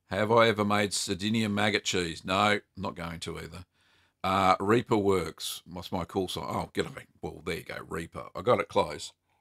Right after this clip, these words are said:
Rapunzel says, "Hi, Gavin. I'm a huge fan. My husband, my dogs,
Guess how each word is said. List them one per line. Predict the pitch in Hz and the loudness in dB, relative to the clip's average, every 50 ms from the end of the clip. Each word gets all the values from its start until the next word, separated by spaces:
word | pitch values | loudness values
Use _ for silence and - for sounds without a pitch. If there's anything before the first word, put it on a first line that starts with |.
| _ _ _ _ _ _ _ _ _ _ _ _ _ _ _ _ _ _ _ _ _ _ _ _ _ _ _ _ _ _ _ _ _ _ _ _ _ _ _ _ _ _ - | _ _ _ _ _ _ _ _ _ _ _ _ _ _ _ _ _ _ _ _ _ _ _ _ _ _ _ _ _ _ _ _ _ _ _ _ _ _ _ _ _ _ 0
Rapunzel | - - - - 127 143 160 165 160 151 180 185 202 220 220 - _ _ _ _ _ _ _ _ _ _ _ | 0 0 4 6 6 6 6 4 4 6 6 6 6 6 2 -4 _ _ _ _ _ _ _ _ _ _ _
says, | - - - - 117 117 120 120 120 117 107 - - - | -10 -6 2 6 8 8 8 8 6 4 0 -4 -6 -2
"Hi, | - 120 123 123 | 4 6 6 6
Gavin. | 117 113 123 127 143 147 156 139 | 8 10 12 12 12 10 8 8
I'm | 139 127 110 | 8 8 8
a | 104 | 6
huge | 101 - 117 120 120 113 104 - | 2 0 0 2 2 2 0 -2
fan. | - 123 123 123 127 139 151 165 - _ _ _ _ _ _ _ _ | -2 0 0 2 2 0 0 -2 -6 _ _ _ _ _ _ _ _
My | - 120 117 | 2 4 4
husband, | 110 110 135 151 151 127 147 151 147 | 6 8 8 6 6 6 4 2 4
my | 139 131 123 | 4 4 4
dogs, | 113 107 120 123 127 131 131 131 117 - - - | 6 8 10 10 10 10 8 6 2 -4 -6 -6